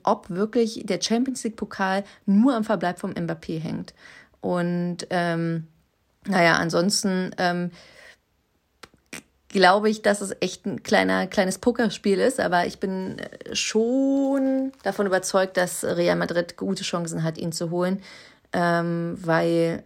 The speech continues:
einfach sie in den letzten drei Jahren, ähm, ungefähr auch Spieler verkauft haben im Wert von hundertfünfundsiebzig Millionen Euro und dieses Be-, Geld können sie dann quasi gleich reinvestieren. <laughs>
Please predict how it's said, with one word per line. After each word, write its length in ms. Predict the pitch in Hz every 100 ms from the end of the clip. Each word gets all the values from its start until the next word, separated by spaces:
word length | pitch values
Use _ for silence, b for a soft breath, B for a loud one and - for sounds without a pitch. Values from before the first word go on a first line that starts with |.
| _ _
einfach 720 | - 170 160 180 165 165 - - -
sie 380 | 175 185 185
in 280 | - 185 165
den 380 | 160 160 156 156
letzten 880 | 156 165 - - - - 208 196 196
drei 240 | 175 165
Jahren, 460 | 165 160 180 214 240 B B B _
ähm, 280 | 180 170 180
ungefähr 460 | 196 185 185 185 -
auch 180 | 165 -
Spieler 300 | - - 180
verkauft 500 | 175 180 - 185 -
haben 160 | 208 185
im 100 | 175
Wert 160 | 175
von 180 | - 175
hundertfünfundsiebzig 800 | 175 170 170 180 175 180 190 -
Millionen 280 | 170 165 170
Euro 360 | 175 180 190
und 140 | 196 165
dieses 160 | 160
Be-, 240 | 156 175 -
Geld 240 | 165 160
können 180 | - 170
sie 60 | 160
dann 120 | 160
quasi 300 | - 160 160
gleich 380 | 170 - - -
reinvestieren. 1080 | 190 170 170 165 165 - - 165 160 - 226 - 220 -
<laughs> 200 | 214